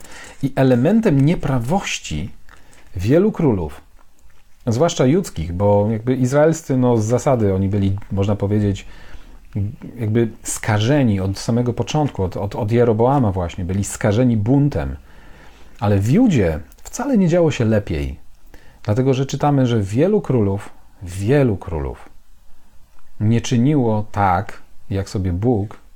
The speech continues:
tego, to wyobrażał, nie czyniło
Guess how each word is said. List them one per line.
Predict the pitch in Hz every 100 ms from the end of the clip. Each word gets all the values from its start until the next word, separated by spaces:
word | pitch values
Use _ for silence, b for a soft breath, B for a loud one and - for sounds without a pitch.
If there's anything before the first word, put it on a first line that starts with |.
| -
tego, | - 85 92 87 87 -
to | 98
wyobrażał, | 90 87 85 78 90 107 - b b b -
nie | 110 110
czyniło | 127 147 156 131 117 113